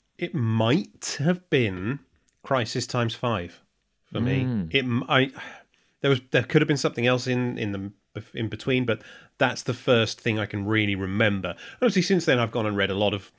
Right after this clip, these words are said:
Speaker 1: lot more Captain Marvel stuff from post-Crisis. Um, I haven't gone back and sort of explored his Golden Age stuff, which looks wild, and I think I should. I think I should go and check that out.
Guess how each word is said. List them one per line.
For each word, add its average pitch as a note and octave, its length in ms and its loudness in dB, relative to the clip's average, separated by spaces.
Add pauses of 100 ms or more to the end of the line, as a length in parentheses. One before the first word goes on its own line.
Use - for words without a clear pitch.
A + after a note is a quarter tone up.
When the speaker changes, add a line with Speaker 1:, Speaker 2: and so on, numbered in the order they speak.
(160)
Speaker 1:
lot A#2+ 160 0
more G2+ 160 -2
Captain G2+ 320 -4
Marvel F#2+ 320 -4
stuff F#2+ 360 -4
from F#2+ 480 -2 (400)
post-Crisis. G2 1040 -4 (360)
Um, G2+ 380 0
I A2 80 -4
haven't A3+ 200 0
gone G3 140 2
back E3 240 2
and B2+ 120 2
sort C3 140 -2
of A#2 60 0
explored B2 460 2
his A2 180 0
Golden G#2+ 360 0
Age F2+ 240 -4
stuff, F2+ 300 -6
which G2+ 200 -8
looks B2 160 -6 (240)
wild, G#2+ 720 0
and G2 80 -4
I G#2 60 0
think A#2+ 240 -2
I G#2+ 60 0
should. F2 460 -4
I G#2 60 -6
think G#2+ 460 -10
I - 40 -14
should - 260 -2
go A#2+ 200 0
and G2 100 -4
check G#2 280 0
that G2 200 0
out. F#2+ 260 -2